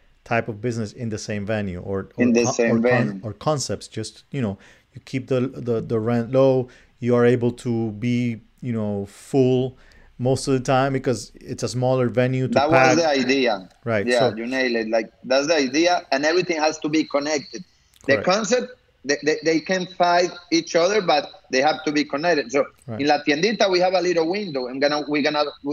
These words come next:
Speaker 2: we're selling coffees, we, we're selling paletas, but everything, like, Mexican. So
Speaker 1: Right.
Speaker 2: we have, like, Mexican coffee, Mexican paletas,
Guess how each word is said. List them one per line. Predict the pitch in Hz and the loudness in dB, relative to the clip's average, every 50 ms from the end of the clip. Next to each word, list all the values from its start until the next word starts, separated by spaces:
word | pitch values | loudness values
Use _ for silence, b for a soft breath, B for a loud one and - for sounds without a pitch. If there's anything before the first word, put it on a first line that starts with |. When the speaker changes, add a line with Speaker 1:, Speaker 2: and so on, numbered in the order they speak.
| - | -2
Speaker 2:
we're | - 160 - - | 0 0 0 2
selling | - 175 170 160 156 143 | 2 2 2 2 0 0
coffees, | - 170 165 165 170 - 175 180 175 175 165 123 - - _ _ _ _ _ _ | 2 2 4 4 4 2 2 2 4 2 2 0 -6 -12 _ _ _ _ _ _
we, | - 127 127 - | -6 -6 -4 -2
we're | 135 147 147 139 | 2 2 4 4
selling | 110 - 160 160 160 165 156 | 4 4 4 4 4 2 0
paletas, | - 151 139 139 147 151 160 165 151 - 180 175 175 160 151 | 2 2 2 4 4 4 2 2 2 2 2 2 2 2 2
but | 151 156 | 0 2
everything, | 151 170 175 190 202 - 190 180 | 2 0 0 0 -2 -2 -4 -2
like, | 160 143 - 143 | -2 -2 -2 -4
Mexican. | 151 160 156 - - - 127 - 117 113 104 - _ _ _ | -6 -6 -6 -6 -6 -10 -10 -10 -10 -14 -14 -16 _ _ _
So | - - - 117 | -20 -10 -2 0
Speaker 1:
Right. | 127 131 | 2 4
Speaker 2:
we | 143 | 4
have, | 147 156 151 | 4 4 2
like, | 156 147 135 | 2 0 0
Mexican | 151 156 160 156 - 160 - 156 151 147 | 0 0 0 0 -2 -2 0 0 -2 0
coffee, | - 165 160 160 160 160 165 165 160 | 0 2 2 2 2 2 0 0 0
Mexican | 151 147 147 - - 123 - 156 143 | 0 -2 -4 -4 -4 -2 -2 -2 0
paletas, | - 151 151 156 156 - 156 139 | 2 2 2 2 0 0 -4 -10